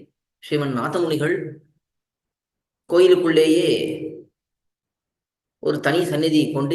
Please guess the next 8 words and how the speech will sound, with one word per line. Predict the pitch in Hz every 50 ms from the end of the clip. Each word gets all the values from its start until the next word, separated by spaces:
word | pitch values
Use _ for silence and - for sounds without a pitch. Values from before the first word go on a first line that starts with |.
| 170 139
எழுந்தருளி | 135 147 151 151 143 139 139 139 123
இருக்கிறார். | 123 - 135 123 123 127 147 - - - - - - - _ _ _ _ _ _ _ _ _ _ _ _ _ _ _ _ _ _ _ _ _ _ _ _ _ _ _ _ _ _ _ _ _ _ _ _ _ _ _ _ _ _ _ _ _ _ _ _ _ _ _ _ _ _ _ _ _ _ _ _ - 127 -
மத்த | - 233 - 220 214 196 170
ஆச்சாரியர்களுக்கெல்லாம் | 170 170 180 180 170 175 170 165 156 156 156 - 156 147 - 156 165 185 185 151
வெளியிலே | 131 143 175 170 175 170 180 170 147 113 90 73 - - - - - - _ _ _ _ _ _ _ _ _ _ _ _ _ _ _ _ _ _ _ _ _ _ _ _ _ _ -
திருவீதிகளிலே | 170 175 202 180 175 175 170 175 170 156 151 143 139 151 175 - - - - - -
தனித்தனி | 139 143 165 160 165 156 151 147 127 117 147
கோயில்கள் | 139 147 170 175 165 147 147 139 123